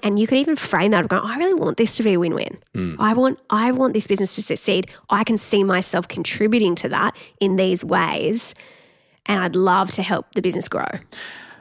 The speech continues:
Speaker 2: Now, if you aren't in a small business or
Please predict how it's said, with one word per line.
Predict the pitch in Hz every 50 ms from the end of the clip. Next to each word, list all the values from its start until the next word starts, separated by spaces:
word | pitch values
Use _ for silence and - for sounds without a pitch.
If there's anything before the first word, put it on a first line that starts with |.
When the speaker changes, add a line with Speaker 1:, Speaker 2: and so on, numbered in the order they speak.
| - -
Speaker 2:
Now, | 110 113 113 107
if | - 120 -
you | 131 127 123 - -
aren't | 107 117 127 135 147 131 - -
in | 113 113 104
a | 101
small | - - - - 101 98 95
business | 87 90 90 87 82 - 90 87 87 - - - - - - -
or | 101 90 82 80 82 87